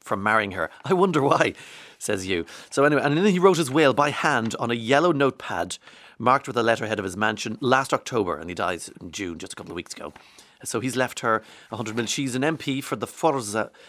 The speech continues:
uh, party in Italy, and she's nicknamed the Mute because she's barely ever spoken in Parliament. So there she is.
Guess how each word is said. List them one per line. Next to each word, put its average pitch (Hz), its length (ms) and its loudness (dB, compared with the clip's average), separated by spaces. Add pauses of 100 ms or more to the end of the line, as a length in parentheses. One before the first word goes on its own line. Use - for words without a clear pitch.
(160)
uh, 104 160 0
party 117 420 0
in 113 260 -4
Italy, 113 440 -2
and 104 200 -4
she's 104 320 -8
nicknamed 131 440 -2
the 117 80 0
Mute 120 420 0
because - 240 -12
she's 117 160 -10
barely 120 300 0
ever 104 120 -6
spoken 110 560 -6
in 110 120 -10
Parliament. 85 480 -8
So 85 320 -10
there 139 160 -4
she 95 100 -12
is. 85 140 -12